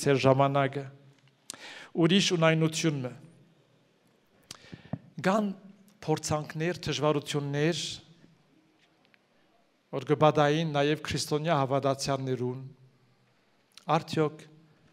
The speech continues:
սա ճիշտ է, որ քրիստոնյա հավատացյալ մարդը ունենա դժվարություններ, հիվանդություններ, ան-, անագնկալ մահեր,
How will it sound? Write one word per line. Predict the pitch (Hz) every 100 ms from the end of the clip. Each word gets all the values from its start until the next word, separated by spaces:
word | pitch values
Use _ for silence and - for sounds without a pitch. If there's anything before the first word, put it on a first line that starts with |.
| -
սա | - 135
ճիշտ | 127 131 - -
է, | 180
որ | 165 165
քրիստոնյա | 147 - 147 143 131
հավատացյալ | 131 135 135 135 143 139
մարդը | 139 139 139 151
ունենա | 147 135 135 139 160 190 - - - _ - _ _ -
դժվարություններ, | 135 135 143 135 - 139 135 131 143 165 - - - _ _
հիվանդություններ, | 143 135 139 - 135 - 139 135 139 151 156 - - _ _ _ _ -
ան-, | 135 151 - - - - _ _ _ _ _ -
անագնկալ | 143 160 160 160 156 160 156 147
մահեր, | 147 123 131 151